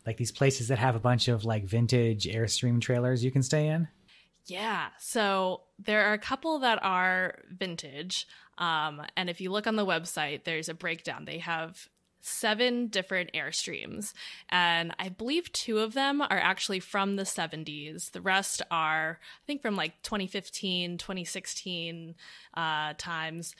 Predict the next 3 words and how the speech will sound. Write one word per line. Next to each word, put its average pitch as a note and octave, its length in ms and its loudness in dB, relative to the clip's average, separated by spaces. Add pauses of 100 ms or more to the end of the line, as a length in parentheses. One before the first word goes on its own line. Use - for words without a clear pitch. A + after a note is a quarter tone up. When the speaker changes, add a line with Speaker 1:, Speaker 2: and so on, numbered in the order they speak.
(400)
Speaker 2:
And, E3+ 640 0 (140)
um, D#3+ 600 -2 (300)
basically, G3+ 840 0